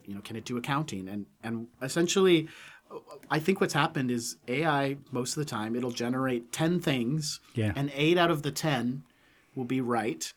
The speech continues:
Speaker 2: Yeah.
Speaker 1: and two out of the ten will be completely wrong. And if you don't have a person who knows which two are wrong,
Speaker 2: Yeah.
Speaker 1: y-, you know, it's a very dangerous thing
Speaker 2: Well,
Speaker 1: to
Speaker 2: with, with
Speaker 1: receive.
Speaker 2: the accountant it is, you could end up in jail. I mean, like,
Speaker 1: <laughs>
Speaker 2: <laughs> yeah.
Speaker 1: Yes.
Speaker 2: Yeah, yeah.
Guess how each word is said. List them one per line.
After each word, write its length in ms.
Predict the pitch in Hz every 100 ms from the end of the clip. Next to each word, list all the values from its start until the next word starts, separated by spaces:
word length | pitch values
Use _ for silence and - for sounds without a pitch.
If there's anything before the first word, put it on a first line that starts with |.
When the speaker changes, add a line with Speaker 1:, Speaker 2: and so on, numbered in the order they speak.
| -
Speaker 2:
Yeah. 200 | 117 98
Speaker 1:
and 80 | 120
two 180 | 151 147
out 80 | 135
of 60 |
the 80 | 123
ten 240 | - 127 127
will 80 |
be 120 | 123 117
completely 480 | 123 123 156 131
wrong. 340 | 127 113 98 98 - - - -
And 100 | 120
if 140 | -
you 60 | 156
don't 160 | 160
have 160 | 143 151
a 40 |
person 360 | 147 156 147 143
who 100 | 135
knows 300 | 120 135 131
which 280 | 117 135 -
two 280 | - 151 135
are 80 |
wrong, 480 | 110 123 127 104 104 107
Speaker 2:
Yeah. 340 | 160 151 123
Speaker 1:
y-, 100 | 117 127
you 60 |
know, 100 | 123
it's 120 | 123
a 60 | 127
very 180 | 123 123
dangerous 640 | 113 117 117 120 107 -
thing 320 | - 104 101 -
Speaker 2:
Well, 100 | 165
Speaker 1:
to 60 | 147
Speaker 2:
with, 140 | 143
with 60 | 156 156
Speaker 1:
receive. 80 | 151
Speaker 2:
the 120 | 160
accountant 480 | 143 160 202 170 117
it 100 | 101
is, 160 | 104 113
you 60 |
could 140 | 139 160
end 200 | 156 139
up 100 | 131
in 200 | 123 107
jail. 460 | 147 156 170 147
I 20 |
mean, 260 | 120 123 123
like, 260 | 117 107 175
Speaker 1:
<laughs> 120 | -
Speaker 2:
<laughs> 100 | -
yeah. 80 | 147 - 143
Speaker 1:
Yes. 400 | 156 113 - 170
Speaker 2:
Yeah, 280 | 226 196 135 - -
yeah. 220 | 175 143